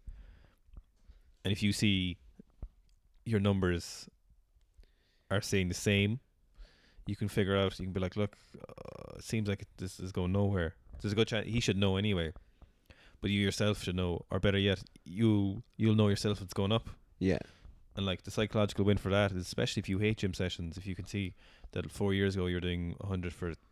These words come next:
Speaker 1: fives and they were shit, and this year you're doing a hundred fifty for fives
Speaker 2: Yeah.
Speaker 1: to box squats below parallel, you, like, the psychological win for you there is massive, you know?
Speaker 2: It also justifies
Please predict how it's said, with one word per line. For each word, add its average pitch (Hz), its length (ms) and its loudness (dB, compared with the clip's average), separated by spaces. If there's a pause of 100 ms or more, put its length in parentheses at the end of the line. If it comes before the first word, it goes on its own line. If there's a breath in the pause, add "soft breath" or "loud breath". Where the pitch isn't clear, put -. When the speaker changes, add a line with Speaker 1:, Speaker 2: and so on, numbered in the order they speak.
(220)
Speaker 1:
fives 95 440 -2
and 92 80 -6
they 90 60 -2
were 85 80 -4
shit, 85 300 -4 (160)
and 95 100 -4
this 90 160 -4
year 92 80 0
you're 90 60 -2
doing 90 180 0
a - 20 0
hundred 90 240 0
fifty 104 320 -2
for 87 120 -6
fives 85 420 -6 (180)
Speaker 2:
Yeah. 85 220 0 (240)
Speaker 1:
to 92 100 -4
box 95 260 -4
squats 90 160 -4
below 90 200 -2
parallel, 87 480 -2 (1700)
you, 107 200 0 (540)
like, 95 160 -2
the - 60 -12
psychological 104 480 2
win 101 140 2
for 107 100 -2
you 92 40 2
there 107 160 4
is 95 100 2
massive, 98 400 -4
you 82 80 -8
know? 85 160 -6 (240)
Speaker 2:
It 104 120 8
also 107 320 10
justifies 95 920 4